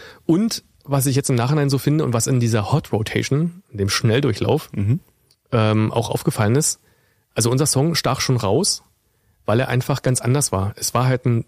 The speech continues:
Speaker 1: wirklich für uns deutscher, äh, klassischer Radiosong.
Speaker 2: Mhm.
Speaker 1: Also es ist ja auch so, der wurde ermittelt anhand von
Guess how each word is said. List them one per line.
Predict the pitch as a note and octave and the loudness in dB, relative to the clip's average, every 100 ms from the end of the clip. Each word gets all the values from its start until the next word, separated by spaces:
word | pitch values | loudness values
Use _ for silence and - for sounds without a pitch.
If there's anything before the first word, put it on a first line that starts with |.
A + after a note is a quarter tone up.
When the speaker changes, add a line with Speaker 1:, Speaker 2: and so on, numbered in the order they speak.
| _ | _
Speaker 1:
wirklich | B2+ C#3+ F3 F3 - - _ | -2 0 0 -2 -6 -18 _
für | - - | -8 -2
uns | C3+ C#3+ | 0 0
deutscher, | A#2+ A#2 - D3 C#3 C#3 _ _ | 0 0 0 0 0 -4 _ _
äh, | C3 A#2+ A#2 A#2 - | -2 2 2 0 -4
klassischer | - - - B2 | -6 -2 0 0
Radiosong. | F#2 A2+ B2 F#2 F#2 _ A2+ | 0 0 0 -2 -8 _ -2
Speaker 2:
Mhm. | G2+ D#3 _ _ _ _ - | 0 -2 _ _ _ _ -4
Speaker 1:
Also | A#2 B2+ B2 - _ - | 0 2 2 -2 _ -4
es | A#2+ | -2
ist | D3+ | 0
ja | C#3 | 0
auch | |
so, | A#2 A#2+ | 0 0
der | A2 G#2+ | 2 2
wurde | B2 B2+ | 2 0
ermittelt | B2 C3+ E3 | 0 0 0
anhand | - A#2+ B2 C#3 | -2 0 0 0
von | C3+ B2+ B2 | 0 0 0